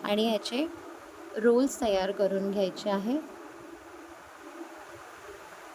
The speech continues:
आता या सगळ्याचे आपण रोल्स तयार करून घेऊया. आता मी या पद्धतीने सगळे रोल्स बनवून घेतले आहेत.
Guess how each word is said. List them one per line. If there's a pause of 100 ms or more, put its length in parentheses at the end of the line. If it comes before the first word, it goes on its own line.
(2000)
आता
या
सगळ्याचे
आपण (240)
रोल्स
तयार
करून
घेऊया. (1160)
आता
मी
या
पद्धतीने
सगळे
रोल्स
बनवून
घेतले
आहेत.